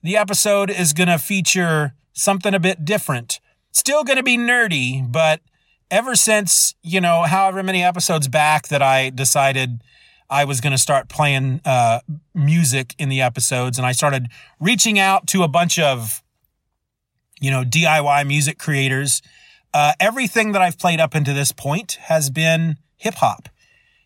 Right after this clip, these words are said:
And you know what? There's nothing wrong with that. I love me some hip hop, and it's all been nerdcore hip hop, which I love as well. Uh, but,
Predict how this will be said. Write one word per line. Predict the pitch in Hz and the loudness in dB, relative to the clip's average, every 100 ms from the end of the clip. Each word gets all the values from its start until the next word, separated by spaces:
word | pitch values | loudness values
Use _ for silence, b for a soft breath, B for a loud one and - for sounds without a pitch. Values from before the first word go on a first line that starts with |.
| - | -8
And | 131 139 | -4 0
you | 147 | 0
know | 151 | 0
what? | 160 170 | 0 0
There's | 135 143 | -2 -2
nothing | 143 147 | -2 -2
wrong | 151 170 | 0 0
with | 139 | 0
that. | 123 120 | 0 2
I | 117 | 2
love | 127 143 139 | 2 0 0
me | 135 | -2
some | 127 127 | -2 -2
hip | 120 143 | -2 -2
hop, | 120 107 | 0 0
and | 131 | 0
it's | 151 | 0
all | 247 233 | 0 0
been | 202 175 | 0 2
nerdcore | 165 165 139 147 131 120 | 2 0 -2 -4 -4 -2
hip | 117 | -4
hop, | - 107 - - b b b | -4 -4 -6 -20 b b b
which | - 120 - - - b b b b _ _ | -6 -2 0 0 -2 b b b b _ _
I | 117 120 | 2 4
love | 113 113 110 | 4 2 2
as | 107 110 | -2 -2
well. | 107 95 90 - | -2 -4 -8 -2
Uh, | 151 156 156 | 0 2 0
but, | 156 175 170 - | 0 0 0 -2